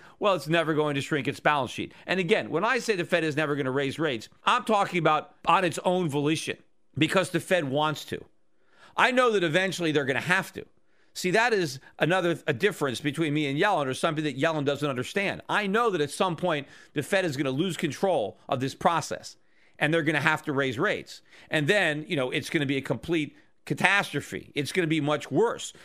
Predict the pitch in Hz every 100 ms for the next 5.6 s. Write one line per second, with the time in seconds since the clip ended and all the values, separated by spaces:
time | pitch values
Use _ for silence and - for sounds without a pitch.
0 | - - 156 - 220 285 - 202 165 170
1 | 160 143 180 180 147 - 175 170 139 123
2 | 107 160 220 113 - _ _ 143 147 196
3 | 180 180 147 156 151 143 110 139 208 269
4 | 269 - - - 160 190 175 170 165 131
5 | 147 262 247 147 135